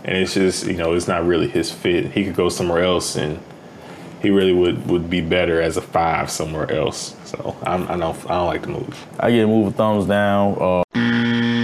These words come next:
Speaker 2: um, yeah, for all the reasons, you know, it's gonna make them slower. Um,
Speaker 1: He, he
Speaker 2: Favors hadn't really been what I thought he was gonna
Speaker 1: He's
Speaker 2: be.
Speaker 1: trying to work on getting a three-point shot to stretch the floor, but
Speaker 2: Mm-hmm.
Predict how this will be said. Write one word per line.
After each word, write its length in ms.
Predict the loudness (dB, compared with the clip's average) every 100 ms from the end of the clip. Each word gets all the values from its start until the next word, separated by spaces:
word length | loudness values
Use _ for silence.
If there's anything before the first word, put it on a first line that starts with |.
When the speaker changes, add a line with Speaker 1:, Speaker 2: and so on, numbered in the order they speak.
| 0 0 -2 0
Speaker 2:
um, 380 | 0 0 -4 -12 -14 -6
yeah, 320 | 0 2 2 0
for 160 | -2 2
all 160 | 2
the 60 | 4
reasons, 540 | 4 2 2 2 2
you 80 | 2
know, 140 | 2 2
it's 100 | 2
gonna 200 | 0 2
make 160 | 0
them 160 | 0 -2
slower. 560 | -2 2 4 4 2 -2 -14 -16 -18 -14 -2
Um, 580 | 2 2 2 2 -2 -6 -12 -10
Speaker 1:
He, 140 | -10
he 240 | -6 0
Speaker 2:
Favors 300 | 6 6 6
hadn't 320 | 6 6 6 4
really 360 | 4 4 4 0 -4 2
been 520 | 4 6 6 4 0 2
what 200 | 4 4
I 120 | 2 -2 -16 0
thought 260 | 4 4 2
he 80 |
was 180 | 2 2
gonna 120 | 2
Speaker 1:
He's 160 | 2 2
Speaker 2:
be. 60 | 2
Speaker 1:
trying 340 | 2 2 4 4
to 60 | 4
work 180 | 4 2
on 120 | 2
getting 180 | 4 2
a 60 |
three-point 560 | 4 4 4 2 0 0
shot 440 | 0 2 2 0 -6 -14 -8
to 120 | -4
stretch 360 | -4 0 0 0
the 80 | -4
floor, 460 | -2 2 4 4 2
but 260 | 2 2
Speaker 2:
Mm-hmm. 480 | 2 2 0 -2 -8